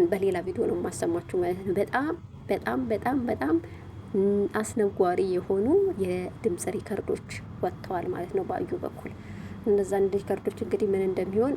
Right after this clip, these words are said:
እናንተ ነገው ቪዲዮ ላይ የምትሰሙት ይሆናል። ነገር ግን ዛሬ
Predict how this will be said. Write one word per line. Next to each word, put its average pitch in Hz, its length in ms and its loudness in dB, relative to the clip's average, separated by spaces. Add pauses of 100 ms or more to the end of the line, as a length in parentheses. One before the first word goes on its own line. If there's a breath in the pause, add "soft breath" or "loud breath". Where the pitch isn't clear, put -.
(100)
እናንተ 180 400 0 (360)
ነገው 214 340 0
ቪዲዮ - 300 2
ላይ 254 240 2
የምትሰሙት 196 760 -2
ይሆናል። - 360 -4 (440 loud breath)
ነገር 233 260 2
ግን 202 180 2
ዛሬ 214 240 0